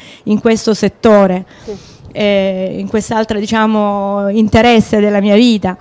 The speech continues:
Speaker 1: Eh, e poi naturalmente avendo costituito personalmente in realtà una struttura che poi ho dato in gestione ad un'associazione, un'associazione di promozione sociale,
Speaker 2: Sì.
Speaker 1: eh, adesso naturalmente c'è il problema di reperire i fondi
Speaker 2: Certo.
Speaker 1: perché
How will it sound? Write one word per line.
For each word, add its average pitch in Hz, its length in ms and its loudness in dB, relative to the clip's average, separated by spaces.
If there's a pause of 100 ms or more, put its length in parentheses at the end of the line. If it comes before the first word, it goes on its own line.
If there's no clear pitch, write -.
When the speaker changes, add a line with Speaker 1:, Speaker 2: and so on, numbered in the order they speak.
(540)
Speaker 1:
Eh, 202 380 2
e 277 80 4
poi 262 220 4
naturalmente 240 840 2
avendo 220 520 2
costituito 202 1120 -4
personalmente 220 1000 0
in 196 40 4
realtà 196 480 0
una 208 300 -2
struttura 208 600 -6
che 202 120 -6
poi 240 300 -4
ho 202 80 -6
dato 214 240 0
in 208 100 0
gestione 233 520 0
ad 202 80 -2
un'associazione, 208 840 -4 (100)
un'associazione 208 960 -2
di 208 100 0
promozione 208 520 -2
sociale, 196 640 -6
Speaker 2:
Sì. - 200 -8 (480)
Speaker 1:
eh, 208 300 -2
adesso 254 640 2
naturalmente 226 680 2
c'è 214 120 0
il 202 60 -2
problema 220 640 0
di 208 260 2
reperire 196 880 0
i 202 140 0
fondi 208 500 -4
Speaker 2:
Certo. 180 80 -8
Speaker 1:
perché 202 560 -6